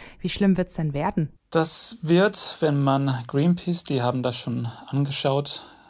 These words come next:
Speaker 2: ähm, da folgt, dann wird das besorgniserregend. Es gab schon so einen Bericht vor fünf Jahren oder vor sechs Jahren wurde der veröffentlicht. Ähm, der war schon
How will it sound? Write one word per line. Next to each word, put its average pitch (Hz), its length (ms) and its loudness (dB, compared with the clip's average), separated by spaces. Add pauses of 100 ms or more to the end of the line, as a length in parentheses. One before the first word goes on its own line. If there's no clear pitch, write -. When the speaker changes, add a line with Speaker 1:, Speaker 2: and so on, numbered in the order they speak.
(160)
Speaker 2:
ähm, 123 420 -2 (160)
da 117 160 -4
folgt, 139 460 -2
dann 123 140 -4
wird 127 120 -2
das 139 120 -6
besorgniserregend. 127 1080 -2 (600)
Es - 180 0
gab 139 220 2
schon 180 160 2
so 170 100 2
einen 175 220 2
Bericht 143 360 -2
vor 131 220 -2
fünf 123 400 -6
Jahren 123 400 0
oder 175 160 -4
vor 120 160 -4
sechs 123 300 -2
Jahren 170 180 0
wurde 160 140 -2
der 160 100 -2
veröffentlicht. 170 800 -4 (580)
Ähm, 147 220 2
der 151 320 4
war 143 220 2
schon 135 440 -2